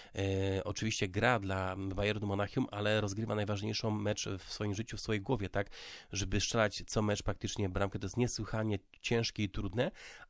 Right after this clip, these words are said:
ale rzeczywiście Robertowi to się udaje. Rzeczywiście Robert Lewandowski zdobywa gole, e, co mecz. No to jest profesor, no brakuje już określeń, em, pozytywnych, jakichś przymiotów, które, no,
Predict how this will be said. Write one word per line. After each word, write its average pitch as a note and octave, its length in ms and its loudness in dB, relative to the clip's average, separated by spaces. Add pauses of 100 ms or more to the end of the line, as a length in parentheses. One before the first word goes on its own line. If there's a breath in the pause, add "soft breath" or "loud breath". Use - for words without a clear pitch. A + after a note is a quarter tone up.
ale D3 280 4
rzeczywiście A#2+ 460 -2
Robertowi A2 420 -2
to G#2+ 80 -4
się - 140 -4
udaje. G2+ 260 -2
Rzeczywiście G#2+ 420 -4
Robert G#2 300 0
Lewandowski G2+ 420 -4
zdobywa G2+ 480 0
gole, G2+ 380 2 (440 loud breath)
e, G2 300 2
co G2 560 4
mecz. G2 540 0
No G#2 140 -2
to A2+ 80 2
jest A#2 120 0
profesor, C#3 440 2
no B2 140 4
brakuje A2+ 480 0
już B2 140 0
określeń, A2+ 600 2 (380 loud breath)
em, G2 640 0
pozytywnych, G#2+ 760 0
jakichś - 420 -4 (140)
przymiotów, G#2+ 560 0
które, G2+ 320 0 (320 loud breath)
no, A2 220 8